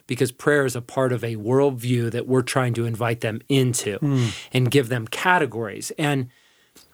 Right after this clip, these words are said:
Speaker 1: and so I think, like our marriage, a big piece of our prayer with the kids was just start praying.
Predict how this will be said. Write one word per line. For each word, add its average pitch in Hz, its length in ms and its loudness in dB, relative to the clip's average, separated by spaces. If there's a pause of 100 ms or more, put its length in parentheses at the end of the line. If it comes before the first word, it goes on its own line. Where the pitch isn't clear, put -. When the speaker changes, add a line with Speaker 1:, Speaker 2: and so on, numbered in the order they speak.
(160)
Speaker 1:
and 151 140 2
so 139 260 2
I 131 100 2
think, 135 360 0
like 127 260 0
our 131 120 2
marriage, 123 540 0
a 131 60 -2
big 151 320 2
piece 131 280 0
of - 60 -4
our 123 120 2
prayer 123 260 0
with 117 140 -2
the - 80 -14
kids 156 420 2
was 117 220 -4
just - 380 0
start 113 260 -4
praying. 156 400 -2